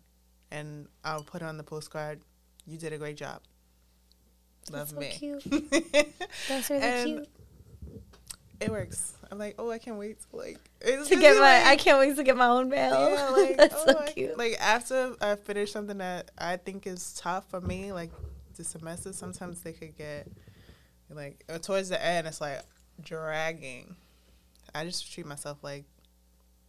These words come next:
Speaker 1: "You know, you did a great job. Keep going." Like, somebody gotta, you know, acknowledge yourself.
Speaker 2: Yeah, there, that's
Speaker 1: Like
Speaker 2: how you validate
Speaker 1: <laughs>
Speaker 2: yourself.
Speaker 1: Yeah.
Speaker 2: That's so beautiful.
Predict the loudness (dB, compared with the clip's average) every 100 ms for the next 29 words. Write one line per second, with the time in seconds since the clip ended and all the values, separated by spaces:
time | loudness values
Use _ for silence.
0 | _ _ _ _ _ -20 _ _ _ _
1 | -16 -14 -16 -18 -18 -14 -10 -10 -10 -12
2 | -10 -8 -8 -10 -14 _ _ -16 -16 -8
3 | -8 -6 -10 -14 _ _ _ _ _ _
4 | _ _ _ _ -12 -10 -10 _ _ -14
5 | -12 -10 -12 -10 -10 -8 -12 -14 -16 -16
6 | -16 -20 -18 -16 -14 -14 -14 -14 -16 -18
7 | -16 -16 -16 -16 -18 _ -4 -2 -4 -10
8 | -12 -14 -2 -2 0 -2 0 0 0 2
9 | 4 2 4 4 4 0 0 0 0 0
10 | 0 0 -4 -2 -2 -2 -2 -8 -8